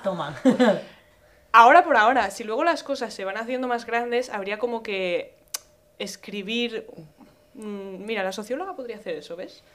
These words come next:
Speaker 3: En plan,
Speaker 1: Mm.
Speaker 3: nuestra sociedad la, la redactas tú.
Speaker 1: Mm.
Speaker 2: Pero vuelvo un poco atrás.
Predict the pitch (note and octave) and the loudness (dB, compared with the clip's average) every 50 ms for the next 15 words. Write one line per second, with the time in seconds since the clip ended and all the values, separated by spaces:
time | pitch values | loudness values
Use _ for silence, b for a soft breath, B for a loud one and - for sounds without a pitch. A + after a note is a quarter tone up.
0 | _ _ - E3+ F3+ F#3+ - F3 G3+ F3+ F3 G3+ F3+ E3+ F#3+ F3 E3 - A#3 A3 | _ _ -20 -16 -10 -6 0 2 2 2 2 2 0 0 -2 -2 0 0 0 0
1 | - E3 A3+ G3+ G#3+ G#3+ G#3 G#3+ A3 A3 C4 F4+ A4+ - - - A#3+ A3+ - G3 | -2 -2 -4 -4 -4 -6 -4 -2 -2 0 0 0 -2 -4 -10 -10 -6 -4 -4 -4
2 | - - - F#3+ F#3+ F#3+ F#3+ F#3 G3 F#3 G3 G3 G3 G#3+ G3 - - - - E3 | -6 -8 -8 -4 -2 -2 -2 -2 -2 -2 -2 -4 -6 -10 -10 -10 -14 -14 -14 -14
3 | D#3 - b b b b b b b F3 F3+ F#3 G#3 A#3+ C#4+ A3+ E3 D3+ C#3+ - | -14 -16 b b b b b b b -16 -14 -14 -14 -14 -14 -14 -14 -14 -8 0
4 | - G#3 G3+ G3+ G3+ - - - _ _ _ _ _ _ _ _ _ - _ _ | 4 8 8 8 6 6 -4 -18 _ _ _ _ _ _ _ _ _ -20 _ _
5 | _ _ - G#3 F3+ A3 A#3 A#3 B3+ A#3+ G#3 G#3 G3+ G3 F#3+ - D#3 C#3+ C#3+ C#3+ | _ _ -10 -4 -2 -2 0 0 0 0 0 0 0 0 0 0 -4 -4 -6 -8
6 | - - - | -14 -20 -20